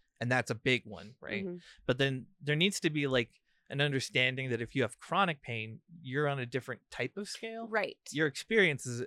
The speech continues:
Speaker 1: uh, with pain are more
Speaker 2: Yes.
Speaker 1: broad.
Speaker 2: 'Cause they are.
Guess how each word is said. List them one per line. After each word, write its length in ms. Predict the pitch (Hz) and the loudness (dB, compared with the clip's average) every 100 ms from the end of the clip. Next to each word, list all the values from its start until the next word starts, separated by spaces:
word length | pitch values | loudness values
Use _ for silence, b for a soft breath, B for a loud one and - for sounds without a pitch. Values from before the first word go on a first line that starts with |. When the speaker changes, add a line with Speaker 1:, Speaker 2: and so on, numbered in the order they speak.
| - _ 156 | -8 _ -4
Speaker 1:
uh, 60 | |
with 180 | 139 120 | -2 -2
pain 220 | - 120 | -2 -2
are 200 | 110 101 - - | -2 -4 -8 -10
more 500 | 151 143 151 127 120 - | -4 0 2 2 0 -6
Speaker 2:
Yes. 480 | 311 - - - - _ _ - | -10 -10 -14 -20 -20 _ _ -18
Speaker 1:
broad. 600 | - 127 147 113 90 123 - _ _ _ | -6 4 6 6 4 -2 -10 _ _ _
Speaker 2:
'Cause 100 | - | -10
they 160 | 262 302 | -6 -2
are. 400 | 330 180 185 269 | 0 2 0 -4